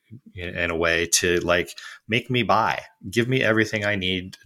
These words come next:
to, like, make me check out and make it easy right now versus, do I have to scroll to find something? Do I have to click into another page? Do I have to go back?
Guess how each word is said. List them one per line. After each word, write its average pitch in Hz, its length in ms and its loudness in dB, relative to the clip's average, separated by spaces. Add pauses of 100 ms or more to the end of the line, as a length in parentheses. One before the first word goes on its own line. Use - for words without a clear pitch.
to, 90 120 -2
like, 85 300 -2
make 98 240 -2
me 92 100 -4
check - 300 -2
out 92 280 2
and 85 140 -8
make 92 200 -6
it 80 180 -12
easy 104 340 -2
right 85 240 -2
now 85 240 -2
versus, 90 560 0 (360)
do 110 100 -2
I - 20 4
have 113 120 2
to - 80 -2
scroll 101 340 2
to 101 80 -2
find 95 320 0
something? 82 360 -6
Do 95 140 -6
I 90 60 2
have 95 120 -4
to - 80 -14
click - 280 -10
into 98 200 -6
another 92 260 -4
page? 87 380 -8
Do 87 120 -2
I 85 40 2
have 95 120 -4
to 98 100 -8
go 98 140 -2
back? 90 480 -2